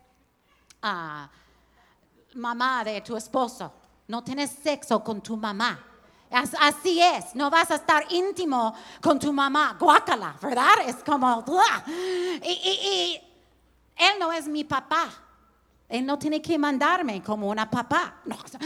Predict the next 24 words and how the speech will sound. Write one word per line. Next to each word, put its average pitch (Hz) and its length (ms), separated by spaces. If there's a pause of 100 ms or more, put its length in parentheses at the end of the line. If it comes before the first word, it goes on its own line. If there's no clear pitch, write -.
(1040)
No 359 200
tiene 440 220 (100)
que 466 360 (200)
tratarme 381 580
como 330 240
una 339 160
niña. 311 540 (140)
¿Me 240 100
explico? 330 560 (560)
Otra 359 280
cosa 370 260
que 349 120
puedo 320 220
decir 339 380
muy 302 220
bueno 320 260
de 302 80
mi 269 120
matrimonio, 262 720 (220)
este 320 320
hombre 320 280
confía 269 440
en 262 80
mí. 277 260